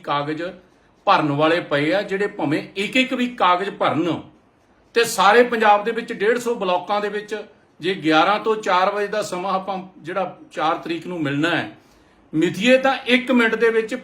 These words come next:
ਪੰਜ ਛੇ ਫਾਰਮ ਜੇ ਇਕੱਠੇ ਭਰੇ ਜਾਣਗੇ ਤੇ ਤਾਂ ਜਾ ਕੇ ਸਾਰੀਆਂ ਪੋਸਟਾਂ ਫਿਲ ਹੋ ਸਕਦੀਆਂ।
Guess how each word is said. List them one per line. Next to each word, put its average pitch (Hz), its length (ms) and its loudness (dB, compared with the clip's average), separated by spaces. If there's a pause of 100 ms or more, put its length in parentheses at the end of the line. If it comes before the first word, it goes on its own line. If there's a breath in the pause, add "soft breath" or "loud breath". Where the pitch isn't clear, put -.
ਪੰਜ 214 420 0
ਛੇ 185 340 -2 (120)
ਫਾਰਮ 175 360 0
ਜੇ 196 120 -4
ਇਕੱਠੇ 190 400 -6
ਭਰੇ 147 300 -6
ਜਾਣਗੇ 160 400 -4
ਤੇ 220 300 -4
ਤਾਂ 196 480 0 (360)
ਜਾ 156 160 0
ਕੇ 185 160 -6
ਸਾਰੀਆਂ 156 440 -2 (140)
ਪੋਸਟਾਂ 151 420 -10
ਫਿਲ 143 180 -8
ਹੋ 117 160 -10
ਸਕਦੀਆਂ। 104 420 -14